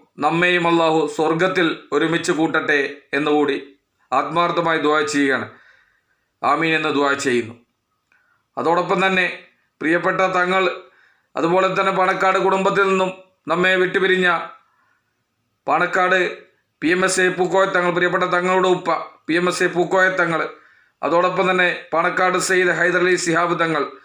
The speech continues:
പാണക്കാട് സയ്യിദ് ഉമർ അലി ശിഹാബ് തങ്ങൾ, അതോടൊപ്പം തന്നെ ഈ പ്രസ്ഥാനത്തിനു വേണ്ടി ജീവിച്ച് നമ്മോട് നിന്ന് വിട്ടുപിരിഞ്ഞ പ്രിയപ്പെട്ട നേതാക്കൾ എല്ലാവരെയും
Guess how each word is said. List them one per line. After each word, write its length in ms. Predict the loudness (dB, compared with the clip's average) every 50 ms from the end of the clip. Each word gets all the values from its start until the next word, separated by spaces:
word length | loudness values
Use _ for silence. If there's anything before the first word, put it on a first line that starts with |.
| -20 -20 -20 _ _ _ -4
പാണക്കാട് 480 | -2 -2 -2 -2 0 -2 0 0 0 -2 0
സയ്യിദ് 280 | 0 0 0 2 2 0 -2 -4 -4 -6 -4
ഉമർ 180 | -2 2 2 2
അലി 140 | 2 2 2 0 0
ശിഹാബ് 320 | -2 0 0 0 -2 -2 -2 -2
തങ്ങൾ, 220 | -2 -2 -2 -4 -6 -10 -18 _ _ _ _ _ _ _ _ _ _ _ _ _ _ _ _ _ _ _ _ _ _ _ _ _ _ _ -2
അതോടൊപ്പം 380 | 0 0 2 2 0 0 0 0 0
തന്നെ 140 | 2 2 0 2
ഈ 20 | 0
പ്രസ്ഥാനത്തിനു 580 | 0 -2 -2 0 0 0 0 0 0 0 0 0 0
വേണ്ടി 240 | 0 0 0 -2 -2 -4 -6 -14 _ _ _ _ _ _ _ _ _ _ _ _ _ _ _ _ _ _ _ _ _ _ _ _ _ _ _ 0
ജീവിച്ച് 400 | 0 2 2 0 0 -2 -2 -2 -2 -6 -12 _ _ _ _ _ _ _ _ _ _ _ _ _ _ _ -4
നമ്മോട് 360 | -2 0 2 2 2 2 2 2
നിന്ന് 140 | 2 2 0
വിട്ടുപിരിഞ്ഞ 460 | 0 0 0 0 0 2 2 2 2 2 0 0 -4 -10 -14 _ _
പ്രിയപ്പെട്ട 420 | -2 -2 -2 0 -2 -2 0 0 0 0 0 -2 -2
നേതാക്കൾ 400 | -2 0 2 2 0 0 0 -2 0 0
എല്ലാവരെയും 540 | 0 2 4 4 2 4 2 2 2 4 2